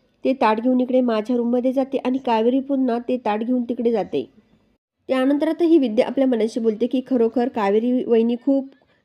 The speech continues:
किती चांगल्या आहेत, किती सर्वांचा विचार करतात." दुसरीकडे आता असं बघायला मिळतं की ती आता ह्या सुलक्षणाला बोलते की, "मा, दोन घास खाऊन घेता का? तुम्हीच काय बोलता की अन्नाचा कधीच अपमान करायचा नाही, प्लीज खाऊन घ्या ना मा,"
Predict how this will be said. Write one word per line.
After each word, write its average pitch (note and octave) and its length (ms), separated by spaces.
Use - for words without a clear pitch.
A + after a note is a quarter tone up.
किती B3+ 200
चांगल्या G#3+ 420
आहेत, G#3+ 260
किती A#3 200
सर्वांचा A3 440
विचार G#3 280
करतात." E3+ 360
दुसरीकडे C#4+ 400
आता D#4+ 220
असं C4 240
बघायला A#3 280
मिळतं A#3+ 280
की A#3+ 240
ती D4+ 40
आता D#4 200
ह्या E4+ 160
सुलक्षणाला D4+ 600
बोलते B3+ 280
की, C#4 160
"मा, C4 280
दोन C4 280
घास C4+ 240
खाऊन C4 220
घेता B3 260
का? F3+ 200
तुम्हीच C#4 320
काय C4+ 220
बोलता C4 360
की B3 240
अन्नाचा B3+ 440
कधीच A#3+ 360
अपमान A3 420
करायचा G3+ 420
नाही, E3+ 220
प्लीज C4 280
खाऊन B3+ 300
घ्या B3 160
ना C4 140
मा," G3 240